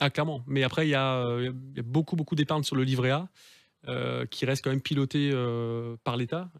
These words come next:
euh, enfin fléché en tout cas par l'État. Et là, il y a une, il y a quand même une volonté très forte, euh, de le flécher justement vers l'économie réelle et vers des choses qui rapidement peuvent créer de la valeur.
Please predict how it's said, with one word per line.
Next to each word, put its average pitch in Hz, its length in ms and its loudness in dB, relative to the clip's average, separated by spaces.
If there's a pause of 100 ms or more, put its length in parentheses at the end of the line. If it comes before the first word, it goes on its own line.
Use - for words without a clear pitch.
euh, 120 120 -10
enfin 120 160 -6
fléché 147 340 4
en 143 80 4
tout 135 80 -4
cas 139 140 0
par 127 120 0
l'État. 160 360 0
Et 127 80 -2
là, 123 100 0
il 131 40 0
y - 40 2
a 123 40 -2
une, 123 200 -2
il 131 40 -2
y - 20 -4
a 135 60 -6 (140)
quand - 80 -4
même 135 100 0
une 123 60 -4
volonté 135 280 -2
très - 180 -6
forte, 147 320 -8
euh, 131 160 -4 (340)
de 131 80 2
le 123 60 4
flécher 147 340 6
justement 147 400 4
vers 143 220 6
l'économie 139 400 4
réelle 143 320 2
et - 20 -2
vers 127 140 -2
des 123 80 -2
choses 147 240 -4
qui - 160 -8
rapidement 139 480 2
peuvent 135 160 -6
créer - 160 -4
de 135 40 0
la 127 60 0
valeur. 127 220 -4